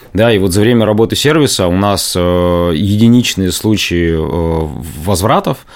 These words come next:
каких-то обращений именно по товарам ненадлежащего качества.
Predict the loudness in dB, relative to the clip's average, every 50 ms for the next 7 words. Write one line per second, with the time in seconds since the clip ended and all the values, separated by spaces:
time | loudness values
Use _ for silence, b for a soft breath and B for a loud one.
0 | B B B -8 -8 -6 -4 -2 0 0 2 2 0 0 0 0 0 2 2 2
1 | 2 2 0 0 0 -2 -2 -2 -2 0 0 0 0 -2 B B B B B -2
2 | 0 2 2 2 2 2 2 2 2 2 0 0 0 0 0 0 0 0 0 0
3 | 0 0 -2 -2 -4 -4 -2 -4 -4 -4